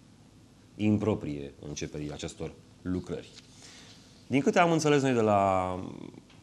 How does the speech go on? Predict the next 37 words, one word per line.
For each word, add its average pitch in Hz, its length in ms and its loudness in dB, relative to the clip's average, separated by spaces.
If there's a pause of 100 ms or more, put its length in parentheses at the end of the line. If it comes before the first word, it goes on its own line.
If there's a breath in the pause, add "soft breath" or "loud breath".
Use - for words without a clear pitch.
(140)
diferite 147 460 0
persoane, 95 560 -4 (420)
uh, 82 60 -12 (120)
avizate, 92 680 -4 (560)
ca - 100 -4
să - 120 -6
nu 87 60 -4
spunem 78 200 -12
din 76 100 -8
primărie, 76 340 -8
că - 120 -14
știți - 220 -16
că - 80 -18
primăria 78 400 -8
are 80 100 -6
o 80 40 -6
problemă 80 260 -8
în 76 60 -8
a 76 40 -10
comunica, 78 640 -10 (420 loud breath)
uh, 78 140 -8
rapid 82 360 -6
informații 80 440 -10
de 78 60 -6
acest 78 260 -6
gen, 127 280 -2 (920 loud breath)
uh, 104 340 -6 (480)
cum 170 200 4
va 113 140 6
da 104 100 4
soarele 92 340 -2
în 87 60 -2
Craiova, 90 680 -2 (180)
vor 85 220 -6
începe 85 240 -6
lucrările 80 420 -6
și 73 480 -8